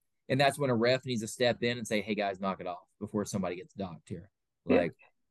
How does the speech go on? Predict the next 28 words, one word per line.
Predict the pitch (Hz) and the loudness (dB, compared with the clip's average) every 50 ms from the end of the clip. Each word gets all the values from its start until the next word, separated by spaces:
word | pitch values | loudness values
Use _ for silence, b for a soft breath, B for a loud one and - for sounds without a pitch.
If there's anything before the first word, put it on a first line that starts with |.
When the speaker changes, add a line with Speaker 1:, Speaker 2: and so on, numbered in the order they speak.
| _ - | _ -2
Speaker 1:
you | - 107 107 | 2 4 4
know, | 104 101 | 6 4
let's | 98 107 110 - | 4 2 2 0
keep | - - 131 120 117 | 0 0 2 4 4
everything | 120 113 113 110 117 113 104 101 | 4 2 2 2 2 0 0 0
legal. | 104 98 92 87 - _ _ _ _ _ - | -2 -6 -6 -8 -8 _ _ _ _ _ 4
Listen, | - 143 131 139 139 123 | 4 4 6 6 4 2
when | 123 123 | 2 4
the | 117 117 | 2 2
match | 120 151 180 196 190 - | 0 2 0 0 2 2
is | 165 131 | 0 2
done, | 113 117 123 120 117 123 135 147 156 160 - _ _ _ | 4 4 4 4 4 4 4 2 2 0 -2 _ _ _
win | - 113 131 135 135 | -2 0 0 2 2
or | 131 123 | 2 2
lose, | 120 123 131 135 147 165 175 - - _ - | 4 4 4 4 2 0 -2 -4 -12 _ -4
the | - | 0
match | 127 151 160 147 113 | 0 2 2 0 -2
is | |
done. | 92 90 101 110 113 107 98 90 - _ _ _ _ _ _ _ _ _ _ - | -2 2 2 4 4 2 0 -4 -8 _ _ _ _ _ _ _ _ _ _ -2
Like, | - 107 104 101 101 95 95 - | 2 4 6 6 4 2 0 0
you | 123 131 | 2 4
either | 139 139 123 113 | 4 6 4 4
won | 104 98 113 135 147 165 180 190 208 208 - - | 2 2 2 4 4 6 6 4 2 2 0 -2
or | 120 | -2
the | 110 | 0
guy | 107 - 120 123 127 | 0 0 0 0 0
beat | 117 104 120 120 - | 0 0 -2 -2 -2
you. | 98 104 92 | -2 -4 -4